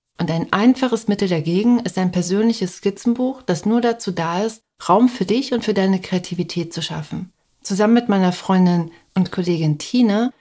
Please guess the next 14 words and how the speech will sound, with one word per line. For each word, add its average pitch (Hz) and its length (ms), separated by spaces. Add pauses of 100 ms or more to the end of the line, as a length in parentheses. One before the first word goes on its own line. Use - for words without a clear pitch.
(160)
schicken 214 340
wir 196 160
uns 180 220
schon 175 340
seit 170 380
April 247 400
zweitausendzwanzig 208 1080 (140)
als 165 220
Skizzenbuch-Buddies 170 1120 (480)
täglich 262 440
eine 175 200
ganz 220 340
schnelle 180 400
Zeichnung. 156 600